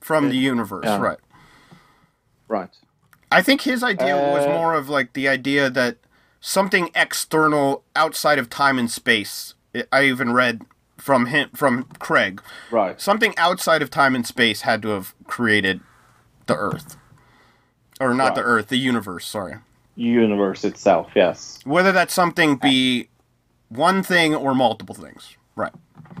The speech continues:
Speaker 2: Right. And, uh, one of the reasons, uh, is, uh, or, or as he is using is, uh, the universe is still expanding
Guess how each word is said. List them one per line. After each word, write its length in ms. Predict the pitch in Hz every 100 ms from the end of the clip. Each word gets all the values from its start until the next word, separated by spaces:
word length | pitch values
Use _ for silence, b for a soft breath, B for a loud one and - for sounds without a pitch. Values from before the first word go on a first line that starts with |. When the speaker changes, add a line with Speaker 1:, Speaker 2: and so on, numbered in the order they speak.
| - -
Speaker 2:
Right. 260 | - 196 - - - - _ b b b b b b
And, 120 | 120
uh, 160 | 123 120
one 200 | 120 127
of 120 | 139
the 120 | 139
reasons, 760 | 117 117 113 117 104 - - - -
uh, 440 | 107 107 104 101
is, 800 | - 113 107 - - - - - -
uh, 460 | 110 110 107 98
or, 360 | - 110 104 98
or 520 | 95 107 104 98 92
as 160 | 101 -
he 140 | 107
is 160 | 98 -
using 380 | 113 113 101 98
is, 360 | 95 - - - B B B - -
uh, 80 |
the 80 | 113
universe 580 | 120 143 147 117 110 -
is 120 | 110
still 460 | - - 117 104 104
expanding 1160 | 107 - - - 127 131 120 92 92 98 101